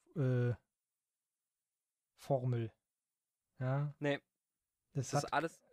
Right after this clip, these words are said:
Speaker 1: es hat
Speaker 2: komplett
Speaker 1: vermutlich
Speaker 2: dagegen.
Speaker 1: auch niemals ein, äh, Budget gehabt. Sonst hätten sie es selber entwickelt.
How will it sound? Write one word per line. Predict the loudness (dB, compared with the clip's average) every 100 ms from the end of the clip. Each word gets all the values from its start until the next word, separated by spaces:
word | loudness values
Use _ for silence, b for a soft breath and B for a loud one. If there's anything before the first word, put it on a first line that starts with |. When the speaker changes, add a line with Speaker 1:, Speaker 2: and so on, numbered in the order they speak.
| -2
Speaker 1:
es | 0 4
hat | 2
Speaker 2:
komplett | 4
Speaker 1:
vermutlich | 4 6 4 2
Speaker 2:
dagegen. | 0 0
Speaker 1:
auch | 2
niemals | 4 6 6 6 2
ein, | 2 4 6 4 2 -4 _ _ _ _ _ -6
äh, | -2
Budget | 0 2 4 4 6 4 4
gehabt. | 2 2 -2 -12 -12 _ _ _ _ _ _ _ _ _ _ _ _ -2
Sonst | 0 2
hätten | 2 2
sie | 2
es | 2
selber | 4 4 4
entwickelt. | 2 -2 -2 -4 -6